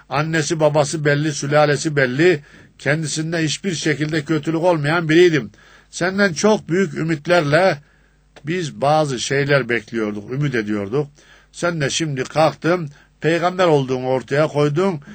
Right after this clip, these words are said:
ve bizi atalarımızın kulluk ede geldiği şeylere kulluk etmekten mi alıkoymaya çalışıyorsun?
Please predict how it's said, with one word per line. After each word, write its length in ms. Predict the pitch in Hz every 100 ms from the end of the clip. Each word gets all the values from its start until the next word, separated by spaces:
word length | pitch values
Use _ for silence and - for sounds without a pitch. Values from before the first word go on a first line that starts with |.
| - -
ve 180 | 143 147
bizi 460 | 175 147 190 196 143 _
atalarımızın 680 | - 143 156 160 165 160 185
kulluk 380 | 151 147 175 160
ede 240 | 147 147 165
geldiği 420 | 147 131 131 120
şeylere 560 | - 127 127 135 185 165 - - _ -
kulluk 280 | 147 165 143
etmekten 600 | 143 - 151 143 185 202
mi 100 | 160
alıkoymaya 720 | 139 143 135 135 127 127 127
çalışıyorsun? 800 | - 120 110 117 107 101 104